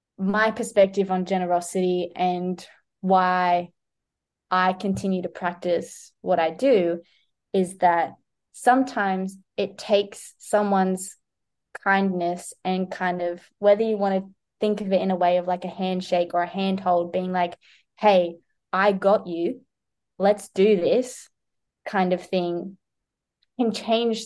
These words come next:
the way someone else views the world. So,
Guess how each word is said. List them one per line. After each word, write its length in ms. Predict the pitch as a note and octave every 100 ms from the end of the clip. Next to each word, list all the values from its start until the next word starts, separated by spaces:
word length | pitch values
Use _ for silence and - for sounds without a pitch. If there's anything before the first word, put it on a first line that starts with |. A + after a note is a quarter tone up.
| - -
the 80 |
way 180 | G3 F#3+
someone 380 | F#3+ G3 F#3 F3+
else 200 | F3+ F3+
views 280 | - E3+ -
the 100 | E3
world. 380 | E3 C#3+ - - _ _ _ _
So, 600 | - - G3 F3 E3